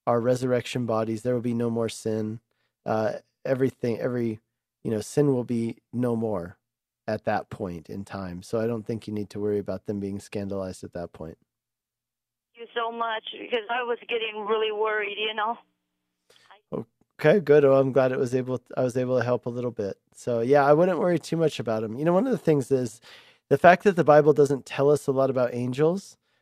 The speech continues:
Speaker 1: I think, should be very telling to us that if God didn't see fit to tell us a lot of things about angels, that's probably because he doesn't want us to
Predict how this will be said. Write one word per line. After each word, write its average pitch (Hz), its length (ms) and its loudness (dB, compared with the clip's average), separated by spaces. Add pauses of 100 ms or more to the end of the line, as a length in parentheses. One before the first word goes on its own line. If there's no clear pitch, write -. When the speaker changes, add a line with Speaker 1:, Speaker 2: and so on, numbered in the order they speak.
(160)
Speaker 1:
I 131 80 2
think, 139 260 2
should 139 260 2
be 127 100 0
very 123 260 2
telling 120 440 -2
to 180 220 4
us 92 400 -2 (600)
that 131 320 2 (300)
if 135 280 0
God 143 360 6 (180)
didn't 143 320 0
see 131 300 -4
fit - 500 2
to 123 160 -8
tell 135 280 -2
us 123 180 0
a 135 60 0
lot 123 220 0
of 123 100 -8
things 127 280 -6
about 120 240 -2
angels, 127 460 -2
that's 120 160 -2
probably 143 340 2
because 135 360 -6
he 120 100 -6
doesn't 120 280 -4
want 117 180 -4
us 113 220 -8
to 117 360 -6